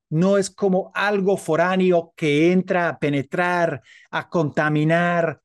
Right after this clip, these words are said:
a lo que fuera. Y eso es, eso es, hay que, digamos, partir de allí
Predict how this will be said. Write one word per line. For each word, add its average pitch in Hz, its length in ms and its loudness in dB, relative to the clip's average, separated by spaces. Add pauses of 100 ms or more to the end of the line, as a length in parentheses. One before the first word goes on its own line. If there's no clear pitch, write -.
a 143 100 -6
lo 147 140 -2
que 131 120 -8
fuera. 156 420 -2 (240)
Y 175 220 2
eso 190 340 0
es, 190 540 -2 (180)
eso 180 380 -2
es, 170 260 -2
hay 185 240 -2
que, 190 460 0
digamos, 156 520 -2 (140)
partir 175 540 0
de 175 80 0
allí 147 460 0